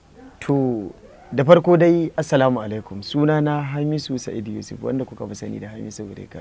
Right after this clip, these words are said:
Ɗorayi. Ni haifaffen Najeriya ne, ina nufin Kano. Sannan kuma ni,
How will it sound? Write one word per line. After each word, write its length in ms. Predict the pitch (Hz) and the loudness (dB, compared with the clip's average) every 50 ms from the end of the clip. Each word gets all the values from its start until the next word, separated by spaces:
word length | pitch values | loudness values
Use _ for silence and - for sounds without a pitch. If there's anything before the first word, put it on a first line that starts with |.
| - | -16
Ɗorayi. 240 | - - - 50 50 - _ _ _ - - - _ _ _ _ _ _ _ _ - - | -16 -16 -18 -20 -20 -20 _ _ _ -20 -20 -20 _ _ _ _ _ _ _ _ -16 -10
Ni 560 | 98 110 113 117 120 120 120 120 117 113 123 127 127 131 127 104 - - | -6 -4 -2 0 0 0 0 -2 -4 -6 -8 -12 -16 -20 -20 -20 -16 -12
haifaffen 720 | 104 101 98 98 - 110 107 101 _ - 113 110 117 113 113 | -10 -10 -10 -10 -10 -12 -12 -12 _ -10 -8 -8 -6 -6 -6
Najeriya 640 | 107 101 101 95 104 110 113 120 123 123 113 107 104 | -8 -8 -10 -8 -8 -6 -4 -2 0 0 -2 -2 -4
ne, 240 | 104 117 135 143 151 - - 110 | -6 -6 -8 -8 -10 -14 -12 -10
ina 220 | 113 110 107 104 | -8 -8 -8 -8
nufin 380 | 107 107 - - - 101 98 - - | -10 -12 -12 -12 -12 -12 -12 -12 -12
Kano. 300 | - - 110 101 98 92 - - - - - - - - - - - - - - | -10 -8 -8 -8 -8 -10 -14 -20 -20 -20 -20 -20 -20 -20 -20 -20 -20 -20 -20 -20
Sannan 400 | - - 101 98 101 104 110 107 | -14 -12 -10 -8 -8 -8 -8 -10
kuma 240 | - 110 107 110 110 | -10 -10 -8 -8 -8
ni, 400 | 110 113 110 107 104 107 110 | -8 -8 -8 -8 -10 -12 -14